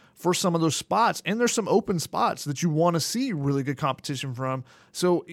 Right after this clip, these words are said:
and again, I think they can use it. I'm curious to see how they will. So that's my biggest question. You know, how do you, you know, if it's in the middle, how do you then use it those last two weeks? I wanna see what they do.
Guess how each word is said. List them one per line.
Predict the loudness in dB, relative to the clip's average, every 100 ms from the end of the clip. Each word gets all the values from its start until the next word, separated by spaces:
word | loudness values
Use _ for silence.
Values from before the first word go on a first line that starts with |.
| -18 -12 0
and | 2
again, | 2 0 -4 -4
I | -6
think | -2 -2 2
they | 2
can | 2 2 4
use | 6 6 6
it. | 4 2 -6 _ _ _ _ 0
I'm | 2 2
curious | 0 2 2
to | 0
see | -2 0
how | 2 2
they | 2
will. | 2 2
So | 2
that's | -2 0
my | 0
biggest | 2 0 0
question. | 0 0 -2 -6 -8 -12 _ _ -4
You | -2
know, | -2
how | -2 -4 -2
do | 0
you, | 0 -2 -4 -10
you | -4
know, | -2
if | -2
it's | -2 -4
in | -2
the |
middle, | 0 0 0
how | -2 -2
do |
you | 0 0
then | 0
use | 2 2
it | 2
those | 0 2
last | 2 2 0
two | 0
weeks? | 2 2 -2 -14 _ -4
I | -2
wanna | 0 0
see | 0 0
what | 2
they | 2
do. | 2 0